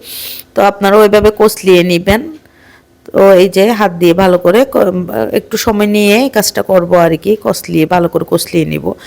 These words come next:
এই যে গুড় হাফ কাপ যে নিয়ে রেখেছি এগুলো এখন একটা এই যে হাঁড়িতে দিয়ে দিচ্ছি, তার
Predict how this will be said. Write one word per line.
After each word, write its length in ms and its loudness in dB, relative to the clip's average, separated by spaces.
এই 240 2
যে 60 2
গুড় 240 2
হাফ 280 0
কাপ 140 0
যে 160 4
নিয়ে 220 0
রেখেছি 440 0
এগুলো 200 2
এখন 240 0
একটা 200 -2
এই 100 0
যে 220 -6
হাঁড়িতে 300 -2
দিয়ে 200 -2
দিচ্ছি, 340 -2
তার 240 0